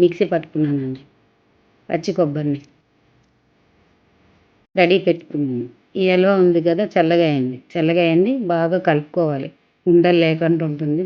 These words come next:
మంచిగా మెత్తగా ఇలా కలుపుకోవాలి, మొత్తాన్ని కలుపుకుంటాను, పక్కన పెట్టుకుంటున్నానండి. ఇది హెల్ప్ చేసింది మా అక్క, తోటికోడళ్ళు,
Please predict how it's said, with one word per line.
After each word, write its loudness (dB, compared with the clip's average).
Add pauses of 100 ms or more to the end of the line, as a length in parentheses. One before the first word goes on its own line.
మంచిగా 0
మెత్తగా -4
ఇలా -2 (100)
కలుపుకోవాలి, -2
మొత్తాన్ని -2
కలుపుకుంటాను, -6
పక్కన -2
పెట్టుకుంటున్నానండి. -8 (840)
ఇది 0
హెల్ప్ -2
చేసింది -2
మా -2
అక్క, -6 (140)
తోటికోడళ్ళు, -4